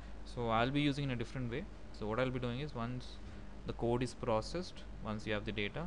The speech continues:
so I'll put everything into the basket, and basket will hold the, uh, data. So once, then I'll go to the render function. So in the render, I'll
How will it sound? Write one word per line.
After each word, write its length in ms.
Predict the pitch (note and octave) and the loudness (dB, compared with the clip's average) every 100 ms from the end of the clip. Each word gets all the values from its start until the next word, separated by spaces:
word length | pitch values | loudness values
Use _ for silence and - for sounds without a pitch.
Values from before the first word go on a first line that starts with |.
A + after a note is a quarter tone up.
| - | -2
so 120 | A2+ | 0
I'll 160 | G#2 G#2 | 0 0
put 180 | - | 0
everything 320 | B2 A2+ G#2+ A2 | 0 0 0 -2
into 120 | G#2 | -2
the 80 | G2+ | 0
basket, 400 | F#2+ - - G2 - - - - - - - | 0 0 -4 -8 -8 -10 -8 -8 -8 -6 -4
and 180 | G2+ | 0
basket 360 | G#2+ A2 - B2 | 2 2 2 0
will 140 | A#2+ | 2
hold 240 | A#2 A#2 A2 | 4 4 4
the, 100 | A2 | 4
uh, 140 | G2 F#2+ E2+ - | 2 0 -4 -2
data. 280 | F#2+ - C#2+ - - - | 0 0 -2 -4 -6 -6
So 80 | F#2+ | -2
once, 440 | G2+ G2+ A#2 - - | -2 -2 -4 -6 -4
then 120 | G#2+ G#2 | 0 0
I'll 140 | G#2 | 2
go 120 | A2 | 0
to 80 | G#2+ | 0
the 60 | A2+ | 2
render 260 | G#2+ A2+ | 2 2
function. 500 | A2+ A#2 A2+ A#2+ B2 - - - - - - | 2 -2 -2 -2 -4 -6 -8 -8 -8 -8 -6
So 140 | - | -4
in 120 | G#2 | -2
the 80 | G#2 | 0
render, 480 | G#2+ G#2 A#2 B2+ C#3 | 2 2 4 4 4
I'll 360 | B2+ A2 G#2+ | 4 2 0